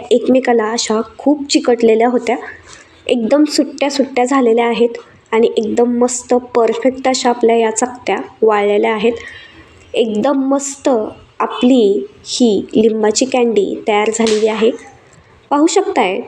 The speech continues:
थोड्याशा चकत्या तुम्हाला तुटल्यासारख्या दिसतायत, कारण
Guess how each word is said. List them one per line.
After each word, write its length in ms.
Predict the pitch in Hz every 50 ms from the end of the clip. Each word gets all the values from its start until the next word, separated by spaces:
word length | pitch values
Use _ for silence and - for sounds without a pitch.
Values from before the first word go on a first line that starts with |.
| - -
थोड्याशा 520 | - 247 247 247 254 254 240 269 - 320
चकत्या 380 | 294 - 294 285 - - - 262 262
तुम्हाला 220 | 262 262 240 240 262 262
तुटल्यासारख्या 640 | - 247 - - 214 214 233 - 254 226 226 - 233
दिसतायत, 460 | 233 247 - - - 214 202 208 - - - - - - - - - - - - -
कारण 400 | - 254 254 240 220 185 185 202